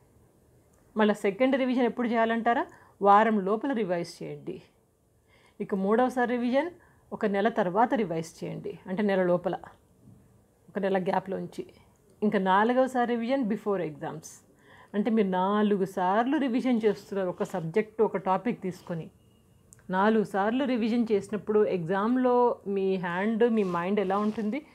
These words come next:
ఇట్లా వెళ్ళిపోతుంది, ఆగకుండా వెళ్ళిపోతుంది. పెన్ను కానీ, మీ బుర్ర కానీ టక టక టక రాసేస్తారు. ఎందుకంటే మీలో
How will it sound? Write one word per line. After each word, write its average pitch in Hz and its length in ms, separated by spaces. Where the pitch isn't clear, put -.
ఇట్లా 190 240
వెళ్ళిపోతుంది, 202 720
ఆగకుండా 185 520
వెళ్ళిపోతుంది. 165 640
పెన్ను 185 340
కానీ, 175 260
మీ 175 100
బుర్ర 175 320
కానీ 175 360
టక 185 140
టక 196 200
టక 202 200
రాసేస్తారు. 180 540
ఎందుకంటే 220 420
మీలో 214 880